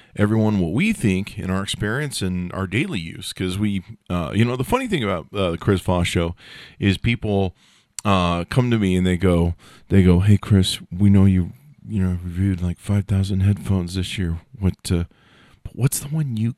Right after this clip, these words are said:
keep? What's the one you use every day and stuff?"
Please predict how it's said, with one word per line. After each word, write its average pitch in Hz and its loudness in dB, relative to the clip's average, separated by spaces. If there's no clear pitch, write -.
keep? 104 -8
What's - -6
the 113 -4
one 107 0
you 107 0
use 104 -2
every 82 -6
day 67 -12
and - -14
stuff?" - -12